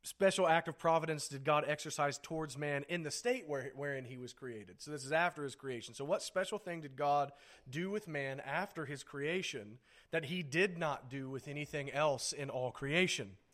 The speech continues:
And the answer is this. He made a covenant with man. There it is.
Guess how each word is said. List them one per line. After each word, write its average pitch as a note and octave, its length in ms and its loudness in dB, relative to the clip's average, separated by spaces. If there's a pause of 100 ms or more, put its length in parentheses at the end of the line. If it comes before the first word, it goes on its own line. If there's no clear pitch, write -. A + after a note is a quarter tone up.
(420)
And A2+ 100 -12
the A#2+ 60 -6
answer B2+ 320 -2
is D#3+ 120 -4
this. B3+ 380 -4 (680)
He A#2 100 -12
made B2 180 -4
a C3+ 40 -2
covenant C#3+ 380 -4
with F3+ 100 -8
man. A#3+ 280 -4 (920)
There G2 120 -16
it G#2+ 60 -8
is. C#3+ 380 -4